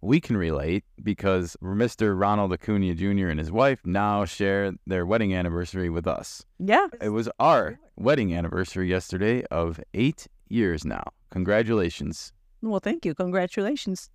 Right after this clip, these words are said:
Speaker 2: to you.
Speaker 1: Oh, oh, thank you. I've enjoyed pretty much every damn second of it.
Speaker 2: Sweet. Many more to come.
Speaker 1: Many more. Eight going on eighty, as I like to say.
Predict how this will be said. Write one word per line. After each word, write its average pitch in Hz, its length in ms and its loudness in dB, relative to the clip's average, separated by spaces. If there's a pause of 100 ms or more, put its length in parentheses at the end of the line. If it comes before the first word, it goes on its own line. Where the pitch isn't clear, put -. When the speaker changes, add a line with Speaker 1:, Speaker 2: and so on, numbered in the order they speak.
Speaker 2:
to - 100 -4
you. 269 160 -2 (180)
Speaker 1:
Oh, - 180 -4 (100)
oh, - 100 -8
thank - 220 -2
you. - 100 -6 (100)
I've 87 200 2
enjoyed 90 320 0 (100)
pretty 113 180 2
much 110 220 -2
every 113 220 0
damn 117 260 0
second - 300 -6
of - 120 -10
it. - 80 -14 (640)
Speaker 2:
Sweet. - 400 -10
Many 240 240 4
more 277 140 6
to 320 100 -2
come. 170 220 -2 (540)
Speaker 1:
Many 135 240 4
more. 87 340 0 (140)
Eight 110 200 2 (140)
going 110 260 4
on 98 200 2
eighty, 90 340 2
as 76 140 -2
I 80 140 0
like 76 200 -2
to - 80 -16
say. - 300 -14